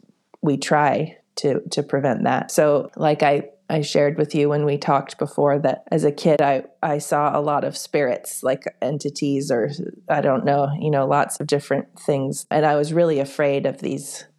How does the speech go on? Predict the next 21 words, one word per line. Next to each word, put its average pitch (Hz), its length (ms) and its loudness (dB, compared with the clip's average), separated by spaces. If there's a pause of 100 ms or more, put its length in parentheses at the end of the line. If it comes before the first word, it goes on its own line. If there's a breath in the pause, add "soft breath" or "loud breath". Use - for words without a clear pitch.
(100)
entities, 143 580 0
and 147 260 0 (140)
they 156 160 2
haunted 143 480 0
me 175 320 2
in, 151 300 -2
in 160 120 2
my 135 180 2
dreams 165 540 0
too 151 300 2
and 139 100 0
everything. 143 520 -2
So, 127 340 0 (220)
um, 127 260 -4 (120)
learning 156 600 2 (200)
to 143 520 4 (140)
be 151 120 4
strong 147 420 2
in 143 100 2
my 139 160 2
heart 143 420 2